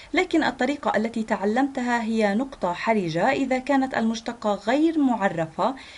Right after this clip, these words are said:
لكن الاقتران معرف. على أي حال، ما هي المشتقة هنا؟ اتش فتحة للآر. حسنًا، ذلك آر للقوة ناقص واحد،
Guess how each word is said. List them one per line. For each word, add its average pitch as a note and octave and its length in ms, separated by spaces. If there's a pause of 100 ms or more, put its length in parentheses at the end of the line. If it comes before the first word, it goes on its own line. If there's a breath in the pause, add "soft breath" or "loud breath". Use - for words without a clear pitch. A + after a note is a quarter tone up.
(140)
لكن C#4+ 320
الاقتران A3 800
معرف. F3 500 (400 loud breath)
على D#4+ 220
أي G3 220
حال، G3 420 (220 loud breath)
ما E4+ 120
هي C4+ 300
المشتقة A3 680
هنا؟ G3 340 (1400 soft breath)
اتش C#4 320 (160)
فتحة G3+ 500
للآر. G3 680 (1160)
حسنًا، G#3+ 680
ذلك A#3 460 (300)
آر A3+ 260
للقوة F3+ 400
ناقص F3+ 480
واحد، G#3 760